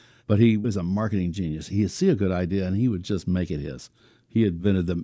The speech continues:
Mac, if you would believe it, and he invented the iPad, if you'd believe it, and he invented the iPhone, if you believe it. He didn't invent any of those, but boy, did he sell the stuffings out of them,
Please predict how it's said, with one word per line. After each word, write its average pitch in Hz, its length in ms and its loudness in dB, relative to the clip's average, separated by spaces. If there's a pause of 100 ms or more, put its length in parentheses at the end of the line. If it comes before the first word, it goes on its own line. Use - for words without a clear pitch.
Mac, 95 340 0
if 98 140 -2
you 95 120 2
would 82 120 -2
believe 98 260 4
it, 95 100 2
and 92 220 0
he 98 120 2
invented 90 400 -4
the 90 140 -4
iPad, 92 400 -2
if 90 100 -6
you'd 90 160 -4
believe 90 240 -6
it, 101 140 -8 (360)
and 101 140 4
he 104 60 6
invented 95 340 2
the 95 80 2
iPhone, 95 380 0
if 92 80 -2
you 101 80 0
believe 98 180 0
it. - 20 0
He 151 60 6
didn't 135 160 6
invent 113 220 6
any 147 160 10
of 113 60 8
those, 85 180 2
but 90 260 -6
boy, 147 220 8
did 107 100 4
he 131 160 4
sell 131 320 2
the 107 100 0
stuffings 127 400 0
out 87 160 0
of 80 80 -2
them, 117 160 4